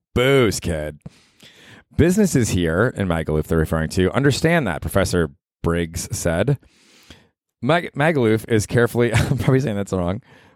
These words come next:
Magaluf, Magaluf, Magaluf. <laughs> Magaluf is carefully designed to exploit its core demographic. Bar owners know they've got a group of people who are young and ready to drink,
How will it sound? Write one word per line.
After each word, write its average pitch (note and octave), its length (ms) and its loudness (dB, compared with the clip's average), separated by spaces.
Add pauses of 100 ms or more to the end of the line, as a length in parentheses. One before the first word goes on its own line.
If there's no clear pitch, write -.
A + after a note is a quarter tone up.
(120)
Magaluf, G#2 580 2 (240)
Magaluf, F#2+ 640 0 (460)
Magaluf. F#2+ 580 0 (1200)
<laughs> - 20 -2 (160)
Magaluf B2+ 580 0
is B2 120 2
carefully B2+ 380 0
designed G#2 440 0
to F#2+ 140 2
exploit F#2+ 580 -2 (380)
its G#2 160 -2
core G#2 200 2
demographic. D#2+ 720 -6 (720)
Bar D3+ 280 2
owners C#3 300 2
know G2+ 200 2
they've G#2+ 160 0
got F#2+ 140 0
a F#2+ 60 2
group G2+ 220 -4
of A2 100 -4
people G2 300 0
who F#2+ 60 2
are E2 100 2
young E2+ 440 0
and E2+ 140 -6
ready G2+ 220 -2
to F#2+ 100 -4
drink, E2 480 -4